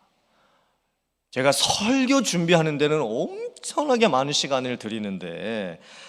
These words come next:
솔직히 제 자신을 위해서 개인적으로 성경 읽는 시간을 제가 제대로 하지 못하는 모습을 보면서, 아, 속으로 좀 부끄러운 좀 마음이 들었습니다. 근데 한국 교회에도 문제는 있었습니다.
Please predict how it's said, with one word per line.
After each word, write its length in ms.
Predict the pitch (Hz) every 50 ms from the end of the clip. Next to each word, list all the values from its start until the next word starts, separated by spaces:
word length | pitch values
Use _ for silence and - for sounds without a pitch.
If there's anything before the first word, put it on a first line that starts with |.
| -
솔직히 420 | - - 196 202 180 208 208 190 190
제 160 | - 180 180
자신을 720 | - - - 117 135 143 - 190 185 185 185 185 170 143
위해서 360 | 139 143 147 151 143 147 156
개인적으로 540 | - - 120 120 135 139 131 135 131 123 131
성경 380 | 127 - 208 208 220 220 208
읽는 160 | 190 175 160 147
시간을 380 | - - 139 127 123 117 117
제가 220 | 104 - 110 110 107
제대로 340 | - 110 95 104 107 107
하지 180 | 107 143 147 151
못하는 380 | 113 95 104 107 - 123 117 113
모습을 360 | 98 95 - - 101 92 98
보면서, 640 | - 95 90 87 87 85 85 - 170 165 120 90 - - - - - - - - _ _ _ _ _ _
아, 200 | - - - 147
속으로 300 | - - - 165 151 135
좀 180 | 120 - 117 95
부끄러운 880 | - - 101 - 147 139 123 104 95 90 85 82 80 76 76 73 71 -
좀 320 | - 92 85 78 73 71 80
마음이 280 | 80 78 78 76 73
들었습니다. 520 | - - - - - - - - - _ - _ _ _ _ _ _ _ _ _ _ _ _ _ _ _ -
근데 160 | - 107 110
한국 300 | 120 135 151 151 156 -
교회에도 320 | 131 120 113 110 98 110
문제는 440 | 107 90 95 117 127 156 143 127 107 - - -
있었습니다. 640 | 95 - - 113 - - - - - - - -